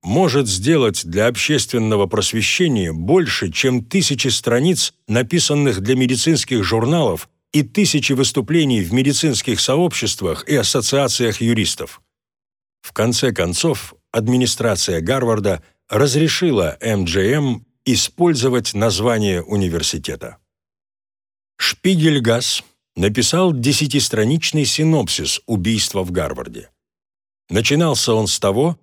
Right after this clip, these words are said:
что различные эксперты, занятые в расследовании подозрительных и насильственных смертей, собрались вокруг стола для совещаний в библиотеке Маграта.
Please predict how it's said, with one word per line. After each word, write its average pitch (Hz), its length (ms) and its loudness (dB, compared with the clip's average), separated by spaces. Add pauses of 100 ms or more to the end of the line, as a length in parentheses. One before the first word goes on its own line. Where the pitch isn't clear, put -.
(120)
что - 260 -2
различные 135 760 0
эксперты, 113 720 -2
занятые 117 600 0
в 104 80 -2
расследовании 110 720 0
подозрительных 110 960 -2
и 131 80 -4
насильственных 95 680 0
смертей, 156 600 -2 (180)
собрались 139 600 2
вокруг 127 400 0
стола 120 380 0
для 101 160 0
совещаний 135 720 0
в 98 60 -4
библиотеке 104 680 0
Маграта. 82 560 -4